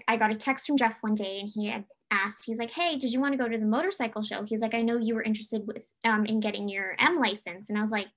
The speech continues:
"Yeah, okay, like, when is it and where is it?" So he told me it was a day, like, it was a Sa-, a Saturday. And, uh, we, like, I drove to his ha-, to Jeff's house. I met his girlfriend. I got in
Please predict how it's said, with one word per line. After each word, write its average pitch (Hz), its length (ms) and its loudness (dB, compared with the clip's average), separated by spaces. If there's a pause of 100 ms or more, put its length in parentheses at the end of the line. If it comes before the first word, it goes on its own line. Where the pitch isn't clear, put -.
(140)
"Yeah, 269 380 6
okay, 240 320 0
like, 240 180 0
when 220 180 0
is 339 180 0
it 240 120 2
and 208 160 0
where 208 240 0
is 330 180 0
it?" - 160 -4 (540)
So - 180 -2
he 226 60 4
told 294 140 2
me 320 60 2
it 294 40 -2
was 302 140 -4
a 277 40 -2
day, 233 440 2
like, 214 240 -2
it - 180 -10
was 220 160 0
a 214 40 0
Sa-, 214 220 -4
a 226 60 -8
Saturday. 202 640 0 (640)
And, 214 540 6 (340)
uh, 196 300 0 (100)
we, 202 720 0 (480)
like, 220 140 0
I 220 140 4 (260)
drove 226 380 4
to 247 120 2
his 226 400 -2
ha-, - 220 0 (140)
to 240 80 -2
Jeff's 233 320 2
house. 233 360 2
I 214 80 0
met 214 200 0
his 220 140 -4
girlfriend. 233 680 2
I 208 100 0
got 214 180 0
in 214 220 2